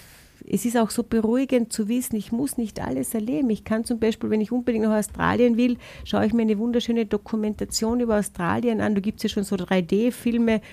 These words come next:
da glaubst du, du gehst da durch. Also da gibt's ja schon tolle Sachen. Also das ist auch meine Meinung, ich muss nicht alles selbst erleben.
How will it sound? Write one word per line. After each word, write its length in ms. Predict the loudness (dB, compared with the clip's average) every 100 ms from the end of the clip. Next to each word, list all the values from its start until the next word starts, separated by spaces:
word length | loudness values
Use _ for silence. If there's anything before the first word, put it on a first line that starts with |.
| -6
da 80 | 0
glaubst 380 | 4 4 2 -4
du, 60 |
du 80 | -4
gehst 340 | 0 0 0 -2
da 120 | 0
durch. 320 | 2 2 2 0 -20 -20 -20 -14 -2
Also 180 | 2
da 60 | 4
gibt's 240 | 4 2
ja 80 | -2
schon 240 | -2 -4 -2
tolle 300 | 0 2 0
Sachen. 540 | 0 -2 0 0 0 -6 -20 -20 _ _ _ _ -2
Also 180 | 0 2
das 160 | 4
ist 140 | 4 4
auch 200 | 4 2
meine 260 | 2 2
Meinung, 180 | 4 2
ich 160 | 0 0
muss 300 | 0 0 -2
nicht 240 | -2 -2
alles 380 | 0 0 0 -2
selbst 360 | -4 -4 -6
erleben. 460 | -4 -2 0 0 -4